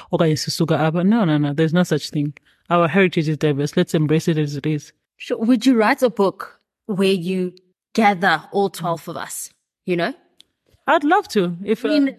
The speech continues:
Speaker 1: given time, given
Speaker 2: please, you,
Speaker 1: time.
Speaker 2: you, I think you have to sometime.
Speaker 1: That would be a big book. Uh, given time, because, I mean, I'd love to break it down. Like,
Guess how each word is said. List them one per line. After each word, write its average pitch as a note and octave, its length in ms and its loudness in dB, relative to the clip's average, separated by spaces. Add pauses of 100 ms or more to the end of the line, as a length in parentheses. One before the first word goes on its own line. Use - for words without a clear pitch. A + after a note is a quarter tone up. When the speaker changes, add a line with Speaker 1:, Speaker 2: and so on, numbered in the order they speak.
Speaker 1:
given C4+ 320 2
time, G#3+ 300 2
given D4 160 2
Speaker 2:
please, C4+ 120 2
you, F#3+ 40 -6
Speaker 1:
time. F#3+ 300 0
Speaker 2:
you, A3 180 -2
I A3 80 -4
think C4+ 260 -2
you A#3 60 -4
have A#3+ 220 -4
to C3 240 -12 (120)
sometime. G#3 800 -2
Speaker 1:
That F3+ 140 -2
would F#3 80 -2
be E3+ 100 -2
a D#3+ 60 -2
big F#3 240 -4
book. - 260 -10 (380)
Uh, G3+ 420 4
given B3 360 2
time, A3 300 4
because, F#3+ 220 2
I G3+ 60 4
mean, G#3 160 4
I'd F#3+ 180 2
love A#3 200 2
to B3+ 120 0
break F#3 260 0
it G#3 120 -2
down. F3+ 360 2
Like, F3 220 -2